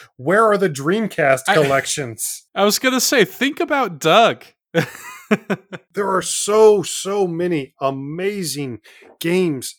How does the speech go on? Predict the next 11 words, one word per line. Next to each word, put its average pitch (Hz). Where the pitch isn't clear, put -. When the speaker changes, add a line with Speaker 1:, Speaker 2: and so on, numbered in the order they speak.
Speaker 1:
out 127
there. 120
They 143
just 156
keep 180
releasing 151
Genesis 151
collection 135
after 143
Genesis 143
collection. 120